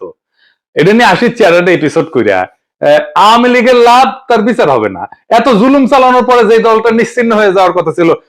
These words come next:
সে আবার ফিরে আসবে রাজনীতিতে। পঁচাত্তরের পরে ফিরে আসিছে যেভাবে, সেভাবে। আর ইন্ডিয়া, হাসিনা যা দিছে, যা ইন্ডিয়া সারা জীবন মনে রাখবে, সেটা অব্যাহত থাকবে। সে নদী শুকাবে, সীমান্তে বাংলাদেশি নাগরিক মারবে,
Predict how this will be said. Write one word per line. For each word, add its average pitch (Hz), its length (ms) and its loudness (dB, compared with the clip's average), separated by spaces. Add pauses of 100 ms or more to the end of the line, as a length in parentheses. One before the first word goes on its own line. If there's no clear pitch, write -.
(120)
সে - 140 -4
আবার 226 220 2
ফিরে 214 240 0
আসবে 135 220 0
রাজনীতিতে। 104 640 -6 (680)
পঁচাত্তরের 190 460 0
পরে 196 200 0
ফিরে 202 200 0
আসিছে 170 340 -2
যেভাবে, 165 340 0
সেভাবে। 90 440 -8 (680)
আর 165 240 4 (120)
ইন্ডিয়া, 190 600 0 (200)
হাসিনা 190 460 -2
যা 190 180 0
দিছে, 165 680 0 (200)
যা 170 140 0
ইন্ডিয়া 202 320 2
সারা 247 260 0
জীবন 220 240 0
মনে 233 220 0
রাখবে, 127 360 0 (220)
সেটা 254 240 0
অব্যাহত 190 320 0
থাকবে। 117 520 -4 (360)
সে 294 140 -2
নদী 233 240 2
শুকাবে, 131 420 0 (220)
সীমান্তে 262 380 0
বাংলাদেশি 247 420 0
নাগরিক 214 420 0
মারবে, 131 320 0